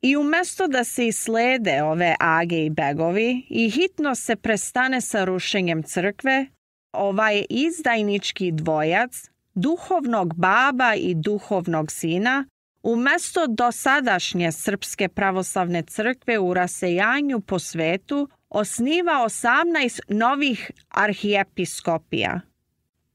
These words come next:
Te nove arhijepiskopije, naravno da mogu preko noći da postanu ko zna čije crkve, a Prvoslav, to jest Porfirije, ili Vartolomej, svejedno,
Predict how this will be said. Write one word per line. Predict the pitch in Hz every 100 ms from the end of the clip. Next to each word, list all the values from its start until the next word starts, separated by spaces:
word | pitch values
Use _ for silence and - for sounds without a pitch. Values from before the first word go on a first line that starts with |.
| -
Te | 349 381
nove | 269 269 302 277 -
arhijepiskopije, | 208 214 - 202 190 - 202 - - 175 _ - 127 165 _ _
naravno | 170 190 233 339 339 285 269
da | 208 190
mogu | 196 269 262
preko | 196 226 277 339 311 254
noći | 190 190 240 - 220
da | 180
postanu | - 170 - - 226 277 262 208 _ -
ko | - 330 381 330
zna | 208 220 240 247
čije | - - 220 190
crkve, | 156 - 156 151 - 92 - _ _ _ -
a | 196
Prvoslav, | - 269 320 262 180 - 139 85 180 _ _
to | 202 185
jest | 165 156 - -
Porfirije, | 175 156 - 151 151 165 220 254 _ _ -
ili | 330 339 262
Vartolomej, | 214 202 185 202 180 165 156 151 196 254 _
svejedno, | - - 208 202 160 131 139 170 190